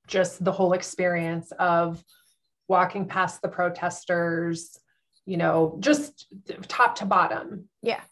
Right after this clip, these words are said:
Speaker 1: how it all played out,
Speaker 2: Yeah.
Speaker 1: um, just was not something that I ever wished to repeat.
Speaker 2: Mm-hmm.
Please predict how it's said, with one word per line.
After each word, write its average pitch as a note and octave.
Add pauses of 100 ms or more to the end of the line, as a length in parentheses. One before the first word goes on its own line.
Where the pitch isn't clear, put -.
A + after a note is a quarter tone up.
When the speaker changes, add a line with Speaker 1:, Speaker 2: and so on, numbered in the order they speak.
(240)
Speaker 1:
how G#3
it G3+
all F3+
played F3+
out, F3+ (260)
Speaker 2:
Yeah. F#3 (160)
Speaker 1:
um, - (540)
just D4
was C4
not A3+
something A3
that F3+
I F3 (100)
ever G3
wished F3+ (160)
to F#3+
repeat. E3 (240)
Speaker 2:
Mm-hmm. F#3+